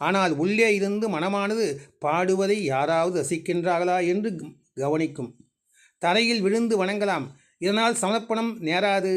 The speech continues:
பற்றும் எனது என்ற எண்ணமும் விடப்பட வேண்டும். ஆத்மாவில் லயிக்க வேண்டும். எனவே கர்மத்தை செய்யும் முன்பு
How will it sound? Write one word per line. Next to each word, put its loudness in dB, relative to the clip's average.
பற்றும் -4
எனது 0
என்ற 2
எண்ணமும் 0
விடப்பட -2
வேண்டும். -6
ஆத்மாவில் 0
லயிக்க 0
வேண்டும். -2
எனவே 0
கர்மத்தை 0
செய்யும் 0
முன்பு -2